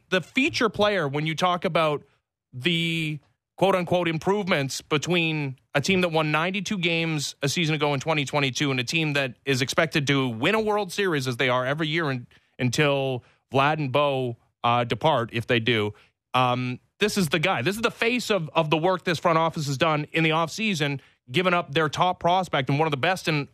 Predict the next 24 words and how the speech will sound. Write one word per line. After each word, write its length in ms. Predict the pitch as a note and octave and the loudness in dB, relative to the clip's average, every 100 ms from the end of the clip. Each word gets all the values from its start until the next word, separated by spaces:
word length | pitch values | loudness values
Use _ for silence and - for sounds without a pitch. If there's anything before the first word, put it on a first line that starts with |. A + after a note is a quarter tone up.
| - | 0
all 180 | F3 | 2
of 100 | F3+ | 2
baseball, 480 | D#3+ F#3 - E3+ E3 | 0 -2 0 2 2
and 80 | D3 | 0
a 40 | |
guy 340 | B2+ D#3 D#3+ E3 | 0 0 0 0
who 300 | D#3+ D3 C3+ - | 0 -2 -4 -4
hit 160 | - G#3 | -4 0
three 180 | E3 D3 | 0 2
hundred, 360 | D3 C#3+ C#3+ | 0 0 -4
decided 340 | C3 B2+ D3 C3+ | -4 0 0 2
not 140 | C3 | 0
to 60 | C3 | 0
hit 100 | A#2+ | 0
home 200 | B2+ B2+ | 0 0
runs 200 | C3+ C#3+ | 0 0
anymore, 320 | A#2 A2 B2 | 0 0 0
but 120 | D#3 | 2
a, 220 | D#3+ G3+ | 0 0
a, 60 | F#3+ | -4
you 180 | F#3+ B3+ | -2 0
know, 100 | A2+ | 0
a 60 | |
popular 640 | G#2+ F3+ G#3+ G3+ F#3 E3+ | 0 0 0 0 0 0